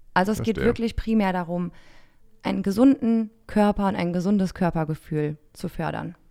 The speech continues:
Speaker 2: Okay, also das heißt, man lernt ganz viel, sowohl wissenschaftlich als auch, wie man sich grundsätzlich ernähren sollte vielleicht. Aber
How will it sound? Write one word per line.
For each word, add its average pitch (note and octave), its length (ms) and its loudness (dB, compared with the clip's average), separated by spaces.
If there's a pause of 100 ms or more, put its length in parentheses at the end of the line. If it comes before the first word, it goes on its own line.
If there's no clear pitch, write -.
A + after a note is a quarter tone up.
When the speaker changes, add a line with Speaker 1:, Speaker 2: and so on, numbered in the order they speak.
(120)
Speaker 2:
Okay, - 300 -4
also E2+ 220 -2
das F#2+ 200 -2
heißt, - 280 -2
man E2+ 200 0
lernt D#2+ 380 -2
ganz C3 260 -4
viel, C#3+ 280 -2
sowohl F#2+ 340 0
wissenschaftlich A2 960 -4
als F2+ 240 -2
auch, - 420 -2
wie F2+ 100 -4
man E2+ 280 -2
sich - 360 -10
grundsätzlich G#2+ 680 -2
ernähren E2+ 400 -2
sollte A#2+ 340 -4
vielleicht. B2 540 -6
Aber F#2+ 320 0